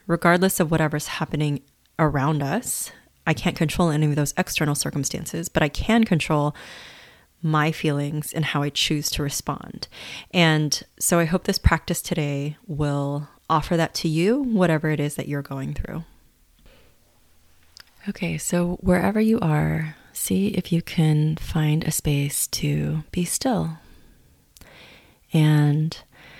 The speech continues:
you may have seen in yoga magazines people sitting there with their legs crossed and their fingers in mudras resting on their laps, but you don't need to do that. You can just find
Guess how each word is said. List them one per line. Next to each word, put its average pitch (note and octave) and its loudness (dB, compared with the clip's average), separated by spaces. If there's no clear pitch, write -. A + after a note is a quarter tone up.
you E3 4
may D#3+ 6
have D#3 0
seen D3+ 2
in D#3+ 2
yoga D3 4
magazines D#3+ 4
people D3 -2
sitting D3 0
there C#3+ 2
with C#3 -2
their C#3+ 0
legs F3 -2
crossed D#3 0
and D#3 2
their D3 2
fingers D3+ 0
in C#3 2
mudras C#3+ 2
resting C#3 0
on C#3 -2
their D3 -2
laps, - -4
but D3+ 2
you G3+ 2
don't A#3 6
need F#3+ 4
to E3+ -8
do C#3+ 2
that. C3+ 0
You G3 0
can F#3 2
just F3 0
find D3 2